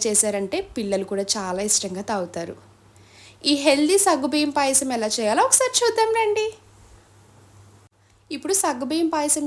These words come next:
చేసుకోవడానికి ముందుగా సగ్గుబియ్యం ఒక రెండు గంటల సేపు నానపెట్టుకోవాలి. ఇలాంటి ఒక మిక్సింగ్ బౌల్ తీసుకొని ఒక కప్పు వరకు సగ్గుబియ్యం వేసుకోండి. నేనైతే పెద్ద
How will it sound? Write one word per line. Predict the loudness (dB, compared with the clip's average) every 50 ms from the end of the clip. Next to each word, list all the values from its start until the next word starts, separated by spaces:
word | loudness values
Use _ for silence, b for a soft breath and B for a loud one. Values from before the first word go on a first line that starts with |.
| -2
చేసుకోవడానికి | 0 0 0 0 0 0 -2 -2 -4 -4 -6 -6 -4 -4 -2
ముందుగా | -2 -2 -2 -2 0 0 0 0
సగ్గుబియ్యం | 0 -2 -4 -6 -6 -4 -4 -4 -4 -4 -4 -4 -4
ఒక | -2 0 0 0
రెండు | 0 0 0 -2
గంటల | -2 -2 -4 -4 -4 -2
సేపు | -4 -4 -4 -2 -2 -2 -2
నానపెట్టుకోవాలి. | -2 -4 -6 -8 -10 -12 -10 -10 -10 -8 -8 -8 -8 -10 -10 -6 -2
ఇలాంటి | 0 0 0 0 0
ఒక | 0 0 2
మిక్సింగ్ | 2 2 2 0 0 0 0 -2
బౌల్ | -2 -2 -2 -4 -6
తీసుకొని | -4 -4 -4 -4 -4 -4 -4 -4 -4 -4 -4 -4
ఒక | -2 -2 -2 -2
కప్పు | -2 -4 -2 -2 -2
వరకు | -2 -2 -2 -2 -2 0
సగ్గుబియ్యం | 0 -2 -2 -4 -4 -4 -4 -4 -2 -2
వేసుకోండి. | -2 -2 -4 -4 -6 -10 -10 -10 -12 -16 B B B B B B B B B
నేనైతే | -2 0 0 0 0 -2 -4 -4 -4
పెద్ద | -4 -4 -2